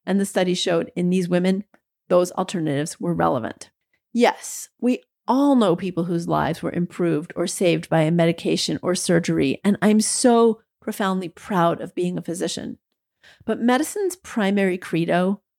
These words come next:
of first do no harm is not necessarily what's driving healthcare today.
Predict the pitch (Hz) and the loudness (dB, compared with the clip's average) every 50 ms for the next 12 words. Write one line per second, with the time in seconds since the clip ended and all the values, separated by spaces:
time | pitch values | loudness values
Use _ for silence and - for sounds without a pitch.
0 | _ _ - - 185 - - - 196 190 202 214 - - - 202 190 190 180 180 | _ _ -10 -10 -10 -10 -8 -4 -4 -2 -2 -4 -4 -4 -2 -2 0 0 0 0
1 | 185 175 185 156 165 170 175 180 180 - _ _ _ _ _ _ _ - - 190 | -2 -2 0 0 0 0 0 0 -2 -4 _ _ _ _ _ _ _ -6 -4 -2
2 | 196 196 185 185 185 190 214 - - - 202 - 185 - - - 180 170 170 165 | 0 0 2 2 2 2 2 0 0 -4 -6 -6 -6 -6 -2 0 2 2 2 2
3 | 175 175 180 - - - - - 190 175 170 170 170 180 175 175 165 175 165 160 | 2 0 -2 -4 -8 -10 -6 -2 0 2 2 2 2 0 -2 -2 -2 -4 -4 -6
4 | - - 165 151 160 - - 160 165 151 147 151 170 - | -6 -6 -4 -4 -4 -4 -4 -2 0 0 0 -2 -4 -10